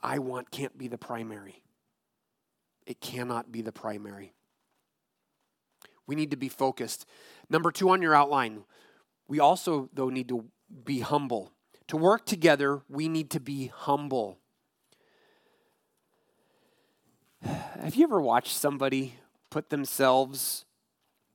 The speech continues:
ahead of other people through unfair means and ways? They, they kinda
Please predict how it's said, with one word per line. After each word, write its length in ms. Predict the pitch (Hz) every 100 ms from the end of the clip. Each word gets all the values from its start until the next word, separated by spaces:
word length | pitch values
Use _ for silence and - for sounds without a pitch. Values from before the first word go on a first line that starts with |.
| _ _ _ _ _ _ _ _ _
ahead 280 | 131 131 139
of 120 | 131
other 260 | 139 135 139
people 340 | 147 143 143
through 240 | - 143
unfair 640 | 139 135 135 - 135 135 127
means 480 | 120 131 127 131 127
and 140 | 127
ways? 560 | 123 123 123 131 - - - _ _ _ _ _ _ _ _ _ _ _ _ _ _ _ -
They, 180 | 131
they 160 | 131 139
kinda 440 | - 165 151 127